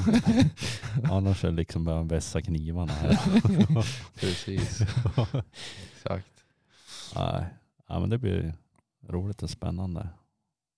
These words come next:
Speaker 1: Såklart. Men, eh, någonting som jag inte har sagt så mycket om, det är att de här filmerna som jag har gjort tillsammans med Petrus här, de kommer att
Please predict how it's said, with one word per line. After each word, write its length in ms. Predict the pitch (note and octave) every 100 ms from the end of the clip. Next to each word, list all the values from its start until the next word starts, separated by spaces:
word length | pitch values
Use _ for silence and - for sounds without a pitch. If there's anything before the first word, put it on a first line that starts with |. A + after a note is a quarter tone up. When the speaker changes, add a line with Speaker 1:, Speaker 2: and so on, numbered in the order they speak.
| _ _ _ _ _ -
Speaker 1:
Såklart. 500 | E2 F2 - - - - - _ -
Men, 540 | F2+ E2+ E2 E2 E2
eh, 140 | E2 - _ _
någonting 840 | G2+ F#2+ F2+ - E2+ E2+ D#2+ - -
som 180 | - E2+
jag 160 | E2
inte 380 | F2 F2 F2 -
har 80 | F#2+
sagt 340 | - F#2+ -
så 120 | -
mycket 220 | D#2+ D#2+ G2
om, 260 | F#2 E2+
det 100 | E2+
är 100 | E2+
att 420 | D#2+ - - - -
de 360 | F2 E2 E2 E2+
här 300 | F2 D#2 - _ _ _ _ _ _ _ _ _ -
filmerna 720 | - G2+ F2+ E2+ G2 G#2 D2+ - _ _
som 220 | - F2+
jag 140 | E2+ F#2
har 120 | E2+
gjort 440 | E2+ F2 _ - - -
tillsammans 600 | - F2+ F2+ E2+ E2 D#2+ -
med 280 | D2+ D#2
Petrus 520 | - F#2 E2+ - D#2+ -
här, 140 | D#2+
de 240 | E2+ F#2
kommer 340 | F2 F#2 F2 D#2+
att 260 | D#2+ -